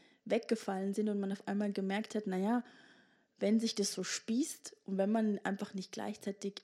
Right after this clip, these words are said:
alles machen kann, weil man nur einen Körper hat, vielleicht ist diese Idee, Kinder zu kriegen, sie anderen Menschen zu geben, die erwerbstätig sind, indem sie auf meine Kinder aufpassen, damit ich woanders erwerbstätig bin, damit ich diese Kinder überhaupt ernähren kann.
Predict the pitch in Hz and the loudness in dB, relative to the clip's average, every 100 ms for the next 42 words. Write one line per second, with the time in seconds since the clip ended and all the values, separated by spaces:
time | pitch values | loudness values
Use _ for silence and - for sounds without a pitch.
0 | - 190 196 202 190 190 220 220 233 202 | -6 0 0 0 -4 -4 -6 -2 0 0
1 | 190 180 190 - 196 202 190 - 190 202 | 0 0 -2 -4 -4 -2 -2 -4 -6 -4
2 | 240 233 233 - - - - _ _ _ | -2 -4 -6 -18 -20 -20 -20 _ _ _
3 | _ _ _ _ - - 202 208 254 - | _ _ _ _ -20 0 2 4 0 -2
4 | 214 190 190 - 180 - 180 208 233 233 | -10 -6 -6 -4 -6 -4 -2 0 0 -2
5 | _ _ _ - 214 240 240 226 - - | _ _ _ 2 4 4 2 -6 -10 -2
6 | 233 240 262 269 - _ _ _ - - | -2 2 2 0 -4 _ _ _ -18 -10
7 | - 175 208 226 220 196 196 240 - 226 | -6 0 4 4 4 4 4 4 2 0
8 | - 202 208 233 254 254 247 - - 185 | -4 -2 0 4 6 6 4 0 0 2
9 | 190 214 - 220 214 214 214 208 196 202 | 2 0 0 -4 -4 -4 0 0 2 0
10 | 202 - 180 180 202 247 240 208 202 214 | 0 -2 -4 0 2 2 2 0 0 -2
11 | - 254 - 208 202 - 233 - - 208 | -2 -4 0 0 0 -2 -4 -2 -2 0
12 | 220 226 - 196 214 - 214 202 - 208 | 2 0 0 -2 -4 -4 -8 -8 -4 -2
13 | 214 226 190 202 190 - 214 214 - 226 | -2 -2 -2 -2 -4 -4 -4 -4 0 2
14 | 220 196 202 202 190 190 - 185 185 196 | 2 0 0 0 0 -4 -2 0 0 2
15 | 247 247 240 | 2 2 0